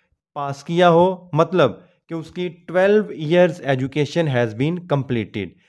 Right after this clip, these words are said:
अगर हम पाकिस्तान में बात करें तो पाकिस्तान के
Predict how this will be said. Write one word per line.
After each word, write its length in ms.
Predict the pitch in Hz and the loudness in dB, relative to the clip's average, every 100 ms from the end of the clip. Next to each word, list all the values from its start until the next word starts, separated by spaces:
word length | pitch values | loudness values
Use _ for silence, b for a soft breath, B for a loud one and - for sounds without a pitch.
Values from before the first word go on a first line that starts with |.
| b b | b b
अगर 180 | 165 196 | 2 2
हम 80 | 208 | 2
पाकिस्तान 480 | - 165 175 247 226 | 2 0 2 0 2
में 160 | 208 | 4
बात 240 | 143 131 - | 4 2 2
करें 280 | 135 165 | 0 0
तो 140 | 180 160 | -2 -6
पाकिस्तान 680 | - 151 175 180 170 165 160 - | -2 -2 -2 -2 0 0 -2 -4
के 260 | 175 175 | 0 0